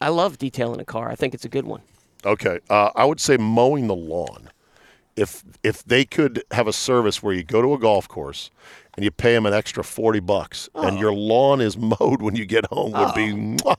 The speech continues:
Speaker 1: That'd be <laughs> fantastic. That's the greatest idea I've ever heard, actually.
Speaker 2: Okay. All right. Num-, hole number three.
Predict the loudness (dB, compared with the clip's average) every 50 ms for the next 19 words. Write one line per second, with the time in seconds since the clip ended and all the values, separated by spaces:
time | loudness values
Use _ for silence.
0 | 0 _ _ _ -4 -4 -2 -2 -2 0 2 0 0 0 2 4 4 4 4 2
1 | 0 2 2 2 2 -2 -2 -6 -6 0 0 0 0 4 2 2 2 4 0 0
2 | 0 _ _ -2 -2 0 0 -2 0 2 2 2 2 0 -2 0 -2 0 2 2
3 | 2 2 2 0 0 0 -2 0 0 -2 0 -2 -4 -6 -6 -4 0 2 2 2
4 | 0 -4 -6 -6 -12 _ _ -20 -20 -20 -20 -2 _ 4 4 4 4 2 2 2
5 | 2 2 4 4 4 6 6 4 2 2 0 -2 -6 -6